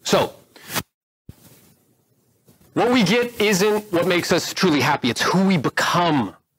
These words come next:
that'll make us happy or sad. So this environment really provides us an opportunity to become.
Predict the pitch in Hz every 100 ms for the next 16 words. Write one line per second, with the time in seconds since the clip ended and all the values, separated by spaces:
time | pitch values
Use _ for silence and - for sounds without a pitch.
0 | _ _ _ _ _ _ _ _ _ _
1 | - 120 117 107 104 - - - - -
2 | - 139 110 117 90 - _ _ _ _
3 | _ _ _ - 147 208 220 165 190 185
4 | 170 160 208 175 156 160 143 160 139 -
5 | - 127 110 107 - 110